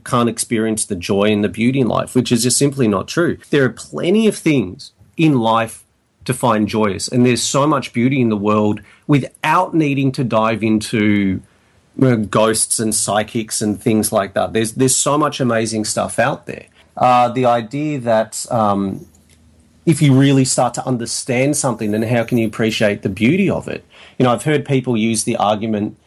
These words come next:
when they're, they're stargazing, for example, and they just want to sit back and, you know, enjoy the beauty of the stars. But then they also have this belief that if you start to understand,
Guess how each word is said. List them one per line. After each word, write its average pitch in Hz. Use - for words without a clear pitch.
when 107
they're, 104
they're 113
stargazing, 110
for -
example, 104
and 107
they 107
just 131
want 123
to 120
sit -
back 107
and, 98
you 127
know, 113
enjoy 107
the 110
beauty 101
of 95
the 104
stars. -
But 127
then 123
they 120
also 120
have 107
this 113
belief 104
that 110
if 107
you 123
start 107
to -
understand, 101